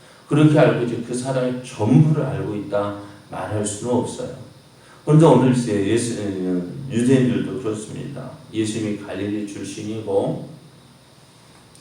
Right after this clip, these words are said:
또 요셉과 마리아의 아들이고, 그건 알고 있지만은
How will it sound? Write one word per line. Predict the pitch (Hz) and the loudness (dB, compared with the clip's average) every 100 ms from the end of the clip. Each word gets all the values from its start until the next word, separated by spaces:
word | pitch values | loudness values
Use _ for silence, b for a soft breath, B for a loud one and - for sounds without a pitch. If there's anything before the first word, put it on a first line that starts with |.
| B B B B | B B B B
또 | 131 127 107 101 | 6 8 8 8
요셉과 | 107 - 120 - 104 101 | 4 4 2 4 2 2
마리아의 | 95 90 95 113 104 101 101 | 2 2 4 4 6 4 0
아들이고, | - - 107 104 107 95 92 90 90 - - - _ _ - | -6 -4 0 0 0 -4 -6 -8 -12 -18 -20 -20 _ _ -12
그건 | - 156 156 | 4 6 8
알고 | 127 110 120 | 6 6 4
있지만은 | 117 - 101 - 90 113 - | 4 0 -4 -6 -6 -8 -8